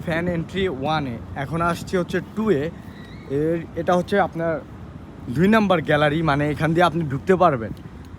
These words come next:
এই যে জেনারেল ফ্যান এন্ট্রি টু and এডিএ, এডিএ কি আমি বুঝি না। আর এখানে এই যে লেখা আছে দেখেন, টি টোয়েন্টি men's, টি টোয়েন্টি ওয়ার্ল্ড কাপ ওয়েস্ট ইন্ডিজ and ইউএসএ টোয়েন্টি টোয়েন্টি ফোর জুন তিন থেকে বারো তারিখ পর্যন্ত মনে হয় এখানে খেলা, আর নাই।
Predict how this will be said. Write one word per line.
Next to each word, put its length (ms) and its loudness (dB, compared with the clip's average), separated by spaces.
এই 60 -4
যে 120 0
জেনারেল 420 2
ফ্যান 180 2
এন্ট্রি 320 2
টু 200 2
and 420 0
এডিএ, 680 2
এডিএ 360 2
কি 160 -2
আমি 140 2
বুঝি 260 0
না। 160 2
আর 140 -2
এখানে 360 -2
এই 80 2
যে 180 -2
লেখা 260 -2
আছে 100 -4
দেখেন, 260 -6
টি 100 -6
টোয়েন্টি 300 -2
men's, 300 -2
টি 100 -2
টোয়েন্টি 280 0
ওয়ার্ল্ড 340 0
কাপ 160 -2
ওয়েস্ট 280 -4
ইন্ডিজ 240 -4
and 280 -4
ইউএসএ 320 0
টোয়েন্টি 280 -2
টোয়েন্টি 240 -2
ফোর 340 -2
জুন 300 0
তিন 180 0
থেকে 220 2
বারো 280 2
তারিখ 260 0
পর্যন্ত 260 0
মনে 140 2
হয় 100 2
এখানে 240 -2
খেলা, 240 -4
আর 140 -2
নাই। 280 -2